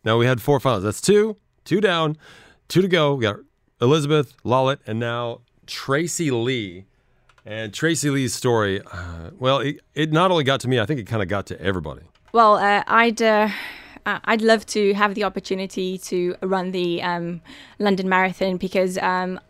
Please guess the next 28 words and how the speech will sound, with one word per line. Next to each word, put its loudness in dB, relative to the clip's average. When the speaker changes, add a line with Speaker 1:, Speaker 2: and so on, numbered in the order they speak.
Speaker 2:
I'm 2
a 0
mum 0
and 0
I've 0
got -2
a -4
daughter -4
of -6
three -4
years -6
old -2
and -4
I've -2
just, -8
um, -6
going -2
through -8
the -18
process -6
of -6
recovering 0
from -4
postnatal -2
depression. -2
<laughs> -18
Speaker 1:
Okay, 8
so, 4